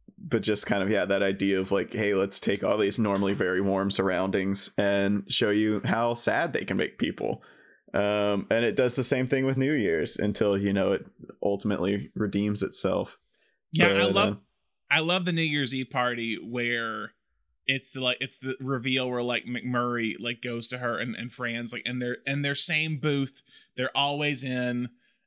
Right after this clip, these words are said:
Speaker 2: and then, like, the camera pulls, or, uh, like, uh, uh, pans left or whatever, and she's gone, and she's,
Speaker 1: Mm-hmm.
Speaker 2: it's a, it's a nice little reveal. Um, yet it really gets the party scenes down, the Christmas and the New Year's parties down really well.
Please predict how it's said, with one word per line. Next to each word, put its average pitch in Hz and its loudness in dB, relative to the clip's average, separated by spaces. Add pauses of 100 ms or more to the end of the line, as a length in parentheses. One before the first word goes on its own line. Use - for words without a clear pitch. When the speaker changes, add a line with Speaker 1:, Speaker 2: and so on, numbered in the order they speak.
(160)
Speaker 2:
and 131 -2 (140)
then, 139 -4
like, 131 -2
the - -20
camera 143 -4
pulls, 135 -4 (120)
or, 123 -2 (300)
uh, 123 0 (200)
like, 127 -2
uh, 113 -2 (840)
uh, 123 0
pans 139 0
left 127 -2
or 123 -2
whatever, 120 0
and 113 -4
she's - 0
gone, 110 -6 (240)
and 120 0
she's, 123 2
Speaker 1:
Mm-hmm. 113 4
Speaker 2:
it's 104 2
a, 135 -4 (140)
it's 131 -6
a - -6
nice 143 0
little 131 -6
reveal. 107 -6 (420)
Um, 135 0
yet 156 2 (140)
it 151 -2
really 170 2
gets 160 -2
the 143 -6
party 135 0
scenes 120 -2
down, 117 -2
the - -14
Christmas 123 -4
and 123 -6
the 117 -4
New 117 -2
Year's 113 -2
parties 110 -4
down 110 -2
really 110 -8
well. 92 -6